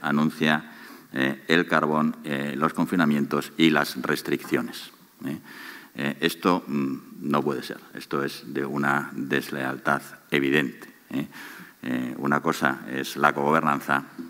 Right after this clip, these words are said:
y otro asunto es este, en el que uno se reserva el anuncio, eh, de las vacunas, vacunas compradas por la Unión Europea,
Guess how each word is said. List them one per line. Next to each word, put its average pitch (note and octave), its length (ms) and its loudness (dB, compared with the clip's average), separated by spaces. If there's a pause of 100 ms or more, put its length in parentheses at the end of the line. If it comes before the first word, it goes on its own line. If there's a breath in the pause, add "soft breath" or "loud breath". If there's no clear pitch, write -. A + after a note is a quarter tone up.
(140)
y C#2+ 200 4
otro C#2+ 220 2
asunto C#2+ 460 -2
es C#2+ 160 -4
este, C#2+ 220 -2
en C2+ 100 0
el C2 120 -2
que F2 100 8
uno A2 240 10
se F2+ 120 -4
reserva F2+ 520 2 (760 loud breath)
el C2 160 -2
anuncio, D#2+ 500 4 (380)
eh, B1+ 300 -4 (380)
de B1+ 560 0
las C2 160 -2
vacunas, G#2+ 420 8
vacunas C#2 460 0
compradas C#2+ 520 2
por - 140 -8
la C#2 80 0
Unión C2+ 220 0
Europea, F#2+ 600 2